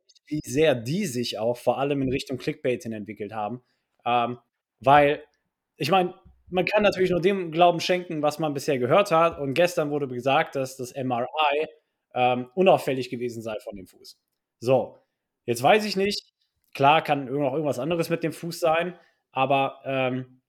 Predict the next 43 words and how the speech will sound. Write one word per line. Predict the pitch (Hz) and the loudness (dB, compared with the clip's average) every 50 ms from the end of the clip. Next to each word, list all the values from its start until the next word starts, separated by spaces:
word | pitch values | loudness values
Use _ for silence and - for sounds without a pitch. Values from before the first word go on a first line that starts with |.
| _ _ _ _ _ _ _ _ _ _ _ _ _ | _ _ _ _ _ _ _ _ _ _ _ _ _
bis | 123 131 - | -8 -6 0
da | - 156 | 0 0
nichts | 143 135 - - | 0 0 -2 -4
Offizielles | 123 131 - 165 123 - 120 117 117 - | -8 -6 -6 -6 -6 -6 -6 -6 -6 -6
rauskommt, | 101 104 120 123 - - 107 95 - 110 104 - | -4 -4 -4 -4 -4 -8 -8 -8 -8 -10 -12 -8
gehe | 104 | -8
ich | 117 117 131 | -8 -8 -8
auch | 117 | -8
mal | 110 104 98 | -8 -10 -10
davon | 98 104 - - - _ | -12 -14 -14 -18 -20 _
aus, | - 117 123 123 | -8 -6 -6 -6
dass | - 113 98 | -8 -10 -12
es | 104 98 107 | -10 -12 -8
einfach, | 92 120 - - 117 | -8 -8 -6 -8 -10
vielleicht | - - 110 110 120 | -10 -6 -4 -2 -2
hat | 127 | 0
er | 127 120 113 | -2 -2 -4
den | 107 113 | -6 -12
Fuß | 107 - _ 139 127 - | -20 -16 _ -12 -8 -6
verknackst, | - 113 - - 123 143 143 - - - | -6 -6 -4 -6 -6 -6 -6 -8 -16 -16
whatever. | - - - 127 135 131 135 139 135 - - - - _ _ _ | -16 -10 -8 -6 -4 -2 -4 -4 -6 -8 -20 -20 -20 _ _ _
Ich | - 117 - | -16 -8 -4
denke | 135 143 139 143 | -4 -4 -2 -4
mal | 135 123 117 110 | -4 -2 -2 -4
schon, | - - 131 147 156 | -2 -4 -4 -2 -2
dass | 147 123 120 | -2 -2 -2
er | 117 | -4
auf | 110 - | -4 -6
jeden | - 123 135 135 | -6 -8 -8 -6
Fall | - 135 127 | -4 -4 -4
eine | 120 120 110 | -4 -2 -2
Woche | 127 127 - | -2 -2 0
oder | 143 127 123 120 113 | -2 -2 -2 -4 -6
zwei | - - 113 104 | -6 -6 -6 -6
fehlen | 101 - - 127 139 156 156 | -6 -6 -4 -4 -4 -4 -4
wird, | 156 165 175 170 - - _ _ _ _ _ _ _ | -2 -4 -4 -4 -6 -16 _ _ _ _ _ _ _
aber, | 113 120 120 120 120 123 120 123 - | 0 0 2 4 4 2 2 0 -4
äh, | 110 110 113 113 | -8 -8 -8 -8
Season-Ending | - - - 170 202 190 190 175 165 147 151 156 156 156 156 156 156 165 165 _ _ _ _ _ - | -8 -6 -4 -4 0 2 2 0 0 0 -4 -4 -4 -4 -4 -4 -6 -8 -10 _ _ _ _ _ -4
weiß | 101 110 135 135 - - | 0 2 2 0 0 -6
ich | - 73 - - _ _ | -14 -18 -20 -20 _ _
nicht. | _ - - _ _ _ _ _ _ _ _ _ _ _ _ _ | _ -20 -20 _ _ _ _ _ _ _ _ _ _ _ _ _
Ähm, | 98 104 104 107 107 101 104 101 | -2 0 0 0 0 -2 -4 -8